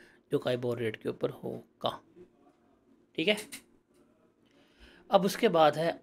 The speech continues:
examiner का सबसे famous question, difference between zero rated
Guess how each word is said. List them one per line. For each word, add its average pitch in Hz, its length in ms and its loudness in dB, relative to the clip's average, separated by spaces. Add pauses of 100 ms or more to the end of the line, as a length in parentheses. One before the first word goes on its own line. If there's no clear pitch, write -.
examiner 143 540 0
का 147 200 -2
सबसे 170 880 -6
famous 131 500 -10
question, 131 520 -8 (420)
difference 147 420 -4
between 127 480 -6 (960)
zero 139 200 -4
rated 147 340 0